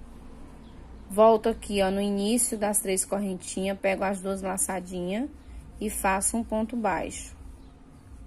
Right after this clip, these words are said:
Vou no próximo ponto, faço outro ponto alto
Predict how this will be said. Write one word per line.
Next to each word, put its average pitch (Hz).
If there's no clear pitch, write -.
Vou 190
no 190
próximo 185
ponto, 214
faço 196
outro 190
ponto 190
alto 208